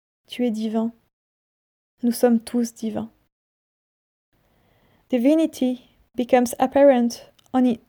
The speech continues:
its own recognition. La divinité transparaît dans sa propre reconnaissance.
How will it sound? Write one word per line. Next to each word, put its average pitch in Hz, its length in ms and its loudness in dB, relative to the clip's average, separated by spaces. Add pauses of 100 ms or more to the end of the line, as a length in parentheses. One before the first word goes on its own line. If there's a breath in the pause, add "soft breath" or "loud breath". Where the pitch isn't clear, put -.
(240)
its 262 280 -6
own 302 260 4
recognition. 240 760 -2 (1040)
La 254 100 2
divinité 247 600 0
transparaît 240 720 -4 (680)
dans 247 100 -4
sa 247 160 -2
propre 285 440 -2
reconnaissance. 233 1040 -4